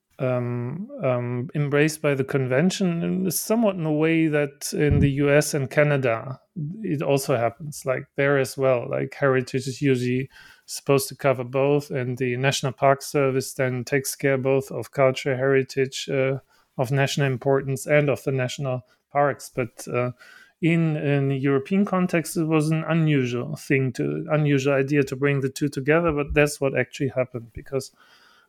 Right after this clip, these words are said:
of these, uh, diverse players being involved and their interests, uh, converging about the idea to have this,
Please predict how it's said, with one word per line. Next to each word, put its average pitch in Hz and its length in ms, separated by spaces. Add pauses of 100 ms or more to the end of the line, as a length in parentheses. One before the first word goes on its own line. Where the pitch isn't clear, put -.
(160)
of 135 220
these, 135 360
uh, 123 380 (480)
diverse 139 480
players 135 480
being 131 320
involved 123 600
and 127 180
their 127 140
interests, - 800
uh, 127 260 (460)
converging 147 640
about 131 320
the 135 140
idea 127 320
to 127 180
have 127 220
this, - 360